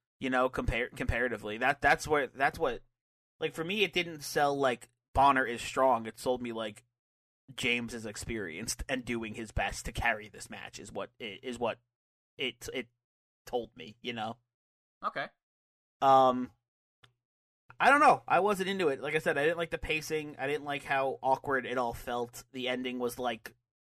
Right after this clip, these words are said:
Speaker 1: eh, whatever, <laughs> you know? Like, oh, he
Speaker 2: Mm-hmm.
Speaker 1: hit a power bomb. Woo, uh,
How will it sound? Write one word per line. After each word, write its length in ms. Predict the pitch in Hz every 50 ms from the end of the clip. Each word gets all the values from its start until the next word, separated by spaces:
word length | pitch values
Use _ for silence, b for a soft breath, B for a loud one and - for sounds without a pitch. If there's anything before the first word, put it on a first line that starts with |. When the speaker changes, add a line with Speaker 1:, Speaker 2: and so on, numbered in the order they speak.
| _ _ _ _ _ _ -
Speaker 1:
eh, 140 | 135 131 131 - _ _ _ _ _ _ _ _ _ _ _
whatever, 400 | - 156 143 131 131 135 147 170
<laughs> 240 | 165 156 - - -
you 100 | 160 160
know? 240 | 147 139 139 143 147
Like, 220 | 147 135 131 - -
oh, 240 | 160 160 156 151 139
he 80 | 131 104
Speaker 2:
Mm-hmm. 80 | - -
Speaker 1:
hit 80 | 151
a 40 | 147
power 260 | - 147 151 156 156 143
bomb. 360 | 131 131 127 123 123 123 123
Woo, 220 | 135 147 147 143 131
uh, 100 | 127